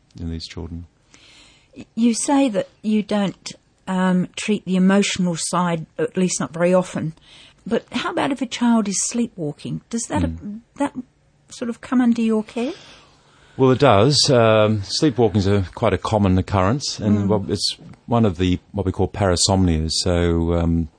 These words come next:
Speaker 1: r-, related to, uh, to sleep activities, but not a, what we call a sleep disordered breathing problem. It's, uh, it's a behavioural problem, if you like,
Speaker 2: Mm.
Speaker 1: uh, during sleep. Sleepwalking, sleep talking, um,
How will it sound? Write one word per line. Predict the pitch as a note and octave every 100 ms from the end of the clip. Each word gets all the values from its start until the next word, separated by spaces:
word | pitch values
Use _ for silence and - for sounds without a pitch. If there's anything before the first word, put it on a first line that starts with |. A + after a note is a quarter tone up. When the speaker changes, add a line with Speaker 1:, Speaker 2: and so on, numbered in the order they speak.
| _ _ _ -
Speaker 1:
r-, | - F#2 F2+
related | F2+ F#2 F#2 F#2 E2+ D#2
to, | - F#2 F2 F2
uh, | F2 E2
to | -
sleep | - - F#2+ G2+
activities, | F#2 - G#2 F2 F2 E2
but | F2+ B1+
not | F#2+ F#2
a, | - F2 F2 - - -
what | -
we | -
call | F2+
a | E2+
sleep | - F#2
disordered | - - F2+ F2 C#2+
breathing | F#2+ F2+ E2
problem. | - E2+ D#2+ F2
It's, | E2+ - -
uh, | F2 E2+ - - - - -
it's | -
a | -
behavioural | F2+ F#2 F#2 F2+ E2 D#2+ E2 - -
problem, | F#2+ D#2 E2
if | D#2+
you | F2
like, | E2+ E2+
Speaker 2:
Mm. | F3+ F2
Speaker 1:
uh, |
during | D#2+ F2+ E2
sleep. | - - E2 D#2+ _ - -
Sleepwalking, | - A2+ - G2+ F#2+ A2 G#2 G#2 G2+ G#2+ -
sleep | - G2+
talking, | - G#2 G2 G#2+ G2+ G#2+ G#2+ G2
um, | F#2 F2 F2 -